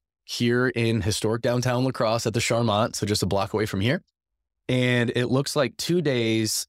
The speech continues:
of me combining together almost all the services that I've offered otherwise into a very unique experience.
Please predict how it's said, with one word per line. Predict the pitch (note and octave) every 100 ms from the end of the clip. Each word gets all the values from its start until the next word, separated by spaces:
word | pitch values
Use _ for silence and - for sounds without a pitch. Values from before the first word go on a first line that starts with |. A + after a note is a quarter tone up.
| -
of | G#2+ G#2+ G2+ F#2
me | G#2+ G#2+ B2 C#3
combining | - C#3+ A2 G#2+ A#2+ A#2+
together | - A#2 G#2 G2 F#2 F#2 -
almost | G#2+ G#2+ -
all | A2 B2
the |
services | B2+ A#2+ G#2 - F#2+
that | G2
I've | F#2
offered | F#2 F2+ F2
otherwise | E2+ E2 A#1+ A1 - - _ _ _ _ -
into | A2+ A2
a | G2+
very | A#2+ A#2
unique | G#2 A2 A2 B2+ C#3+
experience. | A2 - - C#2+ D2+ - -